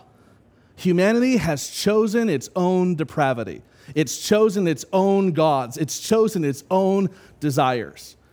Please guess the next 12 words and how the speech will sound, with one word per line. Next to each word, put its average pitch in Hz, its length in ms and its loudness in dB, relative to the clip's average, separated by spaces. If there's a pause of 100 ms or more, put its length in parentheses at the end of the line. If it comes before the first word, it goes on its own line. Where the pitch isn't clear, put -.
(640)
And 120 120 -4
because 208 320 -2
of 180 120 -2
this, 175 220 -2
God 156 360 0
puts 151 200 -4
a 131 60 -4
pause 131 520 -2
on 135 140 -4
the 131 80 -6
human 151 400 -4
project - 540 -10